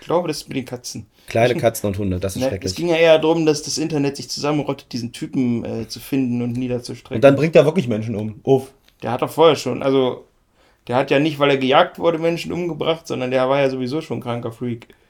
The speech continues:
Speaker 2: Ja, das ist die Geschichte, aber er war's nicht, dass er so einen Kumpel hat, wurde dann einfach noch gesagt. Die Mutter hat dann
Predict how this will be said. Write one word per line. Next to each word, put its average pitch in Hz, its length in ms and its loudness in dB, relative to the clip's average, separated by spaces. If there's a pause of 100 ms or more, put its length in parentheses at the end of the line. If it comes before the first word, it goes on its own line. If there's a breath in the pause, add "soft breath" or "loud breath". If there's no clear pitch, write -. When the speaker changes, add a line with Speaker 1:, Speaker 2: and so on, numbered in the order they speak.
(260 soft breath)
Speaker 2:
Ja, 123 220 0
das 110 120 -6
ist - 100 -10
die 113 40 -8
Geschichte, 117 260 -4
aber 104 100 4
er 101 40 2
war's 117 220 6
nicht, 101 80 -6
dass 101 80 -4
er 95 60 -4
so 98 60 -6
einen 98 60 -10
Kumpel 101 240 -8
hat, 92 120 -10
wurde 98 120 -6
dann 95 140 -8
einfach 95 160 -10
noch 90 80 -16
gesagt. 98 300 -6 (280)
Die 104 60 -6
Mutter 104 220 -2
hat 95 100 -2
dann 95 220 -4